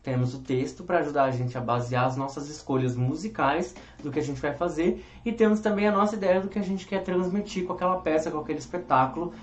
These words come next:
com aquilo. Então, você não vai compor qualquer coisa, você não vai tocar qualquer coisa.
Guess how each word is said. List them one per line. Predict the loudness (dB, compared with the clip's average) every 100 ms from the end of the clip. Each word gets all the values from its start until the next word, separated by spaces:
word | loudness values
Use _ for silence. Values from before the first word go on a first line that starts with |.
| -18 -10
com | 0
aquilo. | 2 2 4 4 2 -2 -8
Então, | -4 2 2 2 -6 -20 -20 -12
você | -6
não | 0
vai | 2 2
compor | 2 0
qualquer | 0 0 -2
coisa, | 0 2 4 4 0
você | -6 -8
não | -2
vai | -2
tocar | 0 -2 -2 -2
qualquer | -2 -2 -4
coisa. | 0 2 2 -4